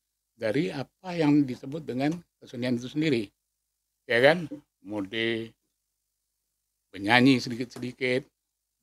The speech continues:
siul aja, apa namanya, itu orientasi kita. Sehingga itulah tadi,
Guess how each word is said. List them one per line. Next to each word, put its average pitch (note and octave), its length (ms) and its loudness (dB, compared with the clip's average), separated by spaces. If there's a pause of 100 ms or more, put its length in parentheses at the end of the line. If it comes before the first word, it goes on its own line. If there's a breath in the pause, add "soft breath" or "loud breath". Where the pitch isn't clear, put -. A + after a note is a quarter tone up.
siul A2 360 0
aja, C3+ 400 6 (100)
apa A2+ 140 -18
namanya, B2 200 -10
itu F3 120 -18
orientasi C3+ 400 -4 (160)
kita. C3+ 160 -16 (800)
Sehingga F3+ 160 6
itulah G#3 240 6
tadi, C#3+ 320 2